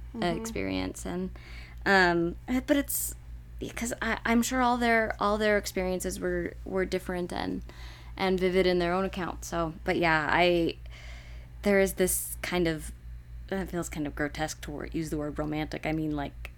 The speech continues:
Speaker 1: big R romantic, you know what I mean? Like, that's just lots of, like, it's just a lot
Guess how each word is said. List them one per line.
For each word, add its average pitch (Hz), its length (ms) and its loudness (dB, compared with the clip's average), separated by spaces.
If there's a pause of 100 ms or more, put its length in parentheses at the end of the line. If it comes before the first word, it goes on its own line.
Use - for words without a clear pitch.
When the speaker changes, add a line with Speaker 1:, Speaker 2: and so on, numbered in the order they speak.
(100)
Speaker 1:
big 170 180 4
R 147 380 2 (120)
romantic, - 680 -6
you 175 80 0
know 165 140 0
what 160 120 -2
I 156 80 -2
mean? 151 360 0
Like, 147 300 -4
that's - 420 -8 (760)
just - 200 -6
lots - 180 -8
of, 156 160 -6
like, 87 140 -6 (1200)
it's 190 100 -6
just - 160 -4
a 156 40 0
lot 151 360 4